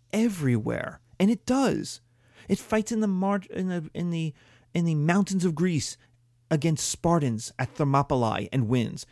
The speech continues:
Thermopylae is T H E R M O P Y L A E. That's again, T H E R M O P Y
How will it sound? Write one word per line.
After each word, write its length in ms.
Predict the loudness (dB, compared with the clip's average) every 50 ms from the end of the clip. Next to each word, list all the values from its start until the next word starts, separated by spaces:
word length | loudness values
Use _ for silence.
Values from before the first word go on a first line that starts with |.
| _ _ _ _
Thermopylae 500 | 0 2 4 4 4 2 0 0 0 0
is 80 | -2 -4
T 300 | -8 -10 -10 -10 -8 -6 -4
H 320 | -2 -2 -2 -4 -8 -14 -6 -2
E 260 | -2 0 0 0 -2 -2 _
R 420 | 2 2 4 4 2 0 -4 -8 -14 _ _ _ _ _ 0
M 240 | 2 2 2 2 0 0
O 380 | 2 4 4 4 4 2 -2 -6 -10 _ _ _ _ -12
P 300 | -4 0 2 2 4 4
Y 540 | 4 2 2 2 2 2 -2 -4 -8 -12 -16 _ _ _ _ _ _ 0
L 240 | 2 2 2 2 0 0
A 280 | 0 0 0 -2 -4 -4
E. 320 | -2 -2 0 -2 -2 -4 -10 _ _ _ _ _ _ _ _ -12
That's 160 | -8 -6 -2
again, 380 | 0 2 4 4 4 2 -2 -6 _ _ _
T 280 | -8 -6 -4 -4 -4 -2 0
H 440 | 0 0 0 -2 -8 -14 -16 -16 -20 _ _
E 200 | -2 0 0 0 0 0
R 400 | 0 0 2 0 -2 -4 -8 -12 _ _ _ -2
M 240 | 0 0 0 0 -4 _
O 360 | -2 0 0 0 0 -2 -6 -10 _ _ _ _
P 280 | -6 0 2 2 2 2
Y 480 | 0 -2 -2 -2 -2 -4 -6 -8 -8